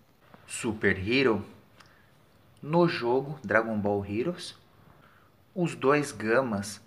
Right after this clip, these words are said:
no Xenoverse. E olhem essa nova arte oficial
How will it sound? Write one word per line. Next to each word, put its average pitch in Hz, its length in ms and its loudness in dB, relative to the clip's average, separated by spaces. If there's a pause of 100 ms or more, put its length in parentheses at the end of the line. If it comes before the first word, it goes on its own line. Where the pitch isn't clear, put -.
(120)
no 123 180 -2
Xenoverse. 101 920 0 (720)
E 135 160 -6
olhem 160 400 0 (420)
essa 147 440 -4
nova 135 360 -2
arte 120 640 -2
oficial 127 880 -2